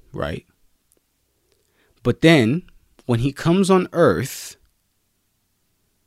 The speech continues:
the position that he has been placed in by God, ordained, appointed,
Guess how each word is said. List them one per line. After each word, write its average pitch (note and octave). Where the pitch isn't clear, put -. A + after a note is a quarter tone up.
the C3+
position E3
that D3+
he F3+
has D3+
been B2
placed -
in F2+
by G2
God, G#2
ordained, B2
appointed, D3